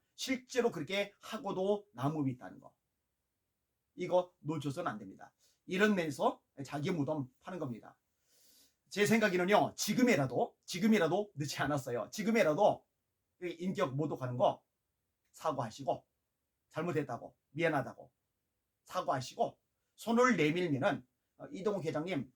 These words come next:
마음이 넓거든요. 나라 사랑하거든요. 애국자이시거든요. 얼마든지 그 손을 잡고서 더 이상 소송을 진행하거나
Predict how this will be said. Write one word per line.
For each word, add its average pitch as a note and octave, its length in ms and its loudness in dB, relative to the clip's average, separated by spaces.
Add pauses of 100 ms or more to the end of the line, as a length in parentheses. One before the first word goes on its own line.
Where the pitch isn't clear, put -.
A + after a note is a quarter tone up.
마음이 C3 320 -4
넓거든요. B2+ 720 -6
나라 B2 220 -2
사랑하거든요. C3+ 720 -6 (140)
애국자이시거든요. C#3+ 840 -4 (300)
얼마든지 G3+ 500 6
그 G3+ 100 -6
손을 A#3 280 -2
잡고서 B2+ 640 -4 (460)
더 D#3 80 -6
이상 D#3 160 -4
소송을 F#3 520 -4
진행하거나 F#3+ 720 2